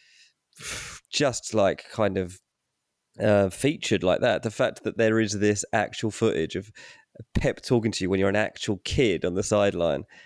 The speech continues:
and then you go into a Champions League match and score for him a few years later, like, that's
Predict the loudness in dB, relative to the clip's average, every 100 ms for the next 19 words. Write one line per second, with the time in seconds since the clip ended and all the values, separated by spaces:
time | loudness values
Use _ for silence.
0 | _ 0 2 2 0 0 2 0 0 -2
1 | 0 -2 0 2 2 4 2 0 0 0
2 | -2 -6 0 4 4 2 -2 -4 -4 0
3 | 2 2 2 2 2 2 2 2